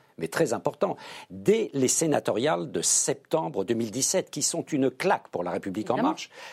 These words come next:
Speaker 1: littéralement redoutable. Et en dépit de cela, le même style va continuer, et jusqu'à, au fond,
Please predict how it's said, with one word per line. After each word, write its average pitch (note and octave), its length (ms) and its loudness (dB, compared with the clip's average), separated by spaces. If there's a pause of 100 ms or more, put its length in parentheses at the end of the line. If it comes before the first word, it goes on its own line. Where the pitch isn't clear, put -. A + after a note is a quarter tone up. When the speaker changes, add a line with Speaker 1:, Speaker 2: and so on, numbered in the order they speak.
Speaker 1:
littéralement C#3+ 800 0
redoutable. - 720 0 (340)
Et C3+ 120 6
en A#3 100 4
dépit A#3 380 0
de E3 100 2
cela, B2 460 0 (400)
le A#2+ 140 4
même D3+ 220 2
style F3 520 0
va G#2+ 200 0
continuer, G2+ 720 -2 (320)
et F#3 320 4
jusqu'à, D3+ 600 0
au B2+ 80 -2
fond, B2 460 0